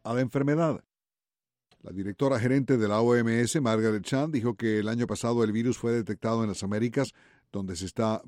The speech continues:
propagando explosivamente. Hasta el día de hoy se han reportado casos en veintitrés países y territorios de la región. El nivel de alarma es extremadamente alto, advirtió Margaret Chan.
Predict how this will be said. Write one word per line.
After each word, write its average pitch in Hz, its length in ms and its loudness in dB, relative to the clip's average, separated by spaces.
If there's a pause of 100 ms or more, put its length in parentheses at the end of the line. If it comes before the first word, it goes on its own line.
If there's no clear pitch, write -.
propagando 110 760 -2
explosivamente. 110 1040 -2 (440)
Hasta - 260 -12
el 95 60 -6
día 107 180 2
de 104 80 2
hoy 117 160 2
se 110 140 -2
han 101 60 -2
reportado 107 480 -2
casos 113 400 -4
en 98 100 -4
veintitrés 98 400 -6
países 143 500 -2 (260)
y 170 120 -2
territorios 110 580 2
de 107 80 -2
la 107 80 0
región. 101 400 -2 (320)
El 78 140 -12
nivel 101 400 -6
de 101 180 -8
alarma 110 300 -2
es 107 120 0
extremadamente 113 800 0
alto, 147 380 -2
advirtió 95 440 -2
Margaret 104 420 -2
Chan. 113 220 -4